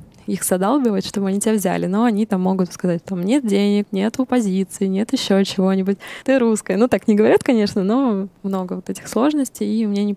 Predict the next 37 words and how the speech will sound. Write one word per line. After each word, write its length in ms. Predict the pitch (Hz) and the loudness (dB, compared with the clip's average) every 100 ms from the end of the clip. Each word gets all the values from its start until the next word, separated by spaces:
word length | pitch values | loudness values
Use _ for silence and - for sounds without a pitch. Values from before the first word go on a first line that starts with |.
| - | -8
не 640 | 214 196 196 190 196 190 | -10 -6 -4 -2 -2 -4
получилось. 840 | 185 - 190 - 285 339 302 - - | -4 -4 -4 -2 -2 -2 -2 -8 -10
Э, 380 | 226 220 214 208 | -6 -2 -2 -4
и 260 | 202 - | -6 -4
я 280 | 233 220 202 | -2 0 -2
тогда 220 | 196 190 | -2 -4
решила, 300 | 190 - 202 | -4 -4 -6
что 220 | 185 - | -6 -4
окей, 320 | 190 185 175 170 | -4 -4 -6 -6
тогда 260 | 180 180 | -4 -4
буду 180 | 185 185 | -2 -2
заниматься 600 | 170 175 175 180 - 175 | -2 -4 -4 -6 -6 -6
зоозащитой 800 | 170 180 180 175 - 180 175 170 | 0 0 0 -2 -4 -4 -4 -4
напрямую, 640 | 180 170 185 214 320 277 | -4 -2 -2 0 0 0
раз 160 | 226 - | -2 -4
так. 280 | - 185 - | -6 -8 -8
Но 240 | 214 226 247 | -2 2 2
я 260 | 214 202 | 2 2
всё 180 | 196 - | 0 -2
равно 320 | 202 185 175 - | -2 -2 -6 -8
оставляю 400 | - 196 190 190 | -6 -2 0 0
эту 180 | 190 185 | -2 -4
идею, 340 | 180 214 226 | -2 -2 -2
что, 200 | - 190 | -2 -2
возможно, 440 | 180 180 185 180 | -2 -2 -2 -2
да, 160 | 175 175 | -4 -4
когда-нибудь, 760 | - 175 180 185 180 - - - | -4 -6 -4 -4 -6 -8 -18 -4
ну, 120 | 247 | -2
как 140 | 226 208 | -2 -2
я 80 | |
сказала, 400 | 208 - 180 196 | -4 -2 -2 0
про 140 | 208 190 | 0 -2
эффективный 500 | 180 - 214 196 185 | -4 -4 -2 -2 -4
альтруизм, 500 | 185 196 214 262 240 | -4 -2 -2 -2 -6
что 380 | - - 180 185 | -6 -2 0 0
хотелось 480 | - - 196 190 | -4 -2 0 0
бы 140 | 180 | 0